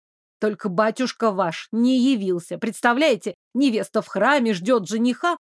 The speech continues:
а он и думать забыл. Заперся в лаборатории и что-то там проверяет».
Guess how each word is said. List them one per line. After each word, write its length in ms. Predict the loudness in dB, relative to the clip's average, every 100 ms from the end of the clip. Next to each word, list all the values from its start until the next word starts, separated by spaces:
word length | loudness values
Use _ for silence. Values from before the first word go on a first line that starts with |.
| -2
а 140 | 0
он 280 | 2 2 2
и 120 | 2
думать 540 | 0 2 2 4 0
забыл. 520 | 0 0 2 -2 -4 -10 _
Заперся 640 | -4 -2 0 0 2 0
в 40 | 2
лаборатории 800 | 0 2 0 0 -2 -2 -4 -4 2
и 140 | 2
что-то 380 | 2 -2 -4 -4
там 240 | -2 0 0
проверяет». 680 | 0 0 0 0 0 -2